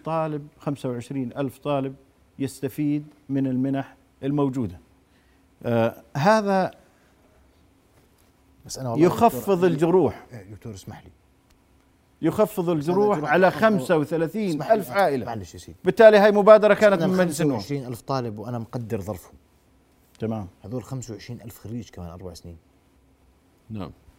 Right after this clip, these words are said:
Speaker 1: هذول سيدي، آه، المنحة
Speaker 2: زي ما اللي ستة وأربعين ألف، ستة وأربعين ألف خريج كمان أربع سنين.
Speaker 1: سيدي، إحنا هاي مبادرة، آه،
Speaker 2: أنا معك سيدي،
Speaker 3: مش-،
Speaker 2: المبادرة
Speaker 3: مشكورين
Speaker 2: مقدرة.
Speaker 3: عليها.
Speaker 1: م-، مذكرة
Speaker 2: أنا
Speaker 1: نيابية
Speaker 2: أنا بأكد لك
Speaker 1: أخذناها.
Speaker 2: سيدي كمان
Speaker 3: مشكورين
Speaker 2: مرة.
Speaker 3: عليها.
Speaker 1: بس هذول، آه،
Speaker 2: أنا معك،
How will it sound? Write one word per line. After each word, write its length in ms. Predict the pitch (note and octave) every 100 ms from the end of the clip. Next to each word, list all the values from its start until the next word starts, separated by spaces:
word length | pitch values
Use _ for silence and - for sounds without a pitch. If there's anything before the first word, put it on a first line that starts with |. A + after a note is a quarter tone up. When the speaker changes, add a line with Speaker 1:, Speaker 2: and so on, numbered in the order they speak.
| _ -
Speaker 1:
هذول 300 | B2+ D3 F3
سيدي، 420 | - E3 D3 C#3+ -
آه، 220 | B2+ C3
المنحة 280 | B2 D#3 C#3
Speaker 2:
زي 60 |
ما 400 | D3+ C3+ C3 B2+
اللي 180 | B2+ A2+
ستة 260 | A2 B2+ C3
وأربعين 340 | A#2 A2+ B2+
ألف، 200 | G#2 B2+
ستة 240 | - A#2 B2
وأربعين 240 | G#2 A#2+
ألف 180 | - A#2
خريج 340 | - G#2 A2+ F2 - -
كمان 220 | G2+ F#2+
أربع 260 | F#2+ F#2
سنين. 220 | F2+ G2 E2
Speaker 1:
سيدي، 180 | G#3+
إحنا 280 | G#3 F#3 F3
هاي 80 | F#3+
مبادرة، 520 | F3 E3 F#3 F3 E3+
آه، 280 | E3+ - C3+
Speaker 2:
أنا 80 | C#3
معك 260 | E3 D#3+ D#3
سيدي، 240 | F3 D3
Speaker 3:
مش-، 40 | C3
Speaker 2:
المبادرة 380 | C3+ E3 D#3+ D#3
Speaker 3:
مشكورين 300 | D3+ G3 G#3+
Speaker 2:
مقدرة. 140 | C#3+
Speaker 3:
عليها. 40 | D3
Speaker 1:
م-، 380 | D#3+ E3 A3 A3+
مذكرة 380 | F3+ C#3 F3
Speaker 2:
أنا 120 | E3 -
Speaker 1:
نيابية 300 | F3+ E3+ F#3
Speaker 2:
أنا 80 |
بأكد 140 | F3+ E3+
لك 60 |
Speaker 1:
أخذناها. 300 | F3+ G3+ E3+
Speaker 2:
سيدي 140 | D#3+ G3
كمان 100 | G3
Speaker 3:
مشكورين 300 | F3 F#3+ G#3
Speaker 2:
مرة. 80 | F#3
Speaker 3:
عليها. 160 | F#3
Speaker 1:
بس 180 | D#3 D#3
هذول، 320 | F3 G#3 G#3+ E3
آه، 720 | D#3 - C3+ B2+ A2+ - A2+
Speaker 2:
أنا 100 | D#3
معك، 280 | F3+ F#3 D#3